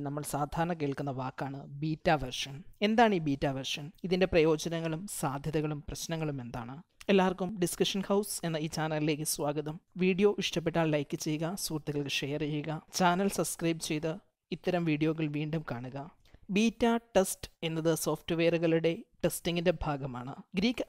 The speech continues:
അക്ഷരമാലയിലെ ആൽഫ, ബീറ്റ എന്നിവ തന്നെയാണ് ഇതിനും ആധാരം. സോഫ്റ്റ്വെയറുകൾ ആദ്യഘട്ടത്തിൽ ആൽഫ ടെസ്റ്റിംഗും പിന്നീട് ബീറ്റ ടെസ്റ്റിംഗിനും വിധേയമാകും.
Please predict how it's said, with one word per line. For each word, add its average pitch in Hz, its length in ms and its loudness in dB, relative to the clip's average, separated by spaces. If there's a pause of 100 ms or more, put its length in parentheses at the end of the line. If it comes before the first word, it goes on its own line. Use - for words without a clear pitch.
(120)
അക്ഷരമാലയിലെ 165 800 2 (420)
ആൽഫ, 156 240 0 (240)
ബീറ്റ 151 260 0 (200)
എന്നിവ 156 220 -2 (100)
തന്നെയാണ് 151 360 -2 (220)
ഇതിനും 151 320 -4
ആധാരം. 131 380 -8 (260)
സോഫ്റ്റ്വെയറുകൾ 196 680 6 (220)
ആദ്യഘട്ടത്തിൽ 165 540 0 (160)
ആൽഫ 151 200 -2 (140)
ടെസ്റ്റിംഗും 165 420 -2 (120)
പിന്നീട് 180 360 6
ബീറ്റ 165 220 2 (120)
ടെസ്റ്റിംഗിനും 165 540 0
വിധേയമാകും. 139 560 -4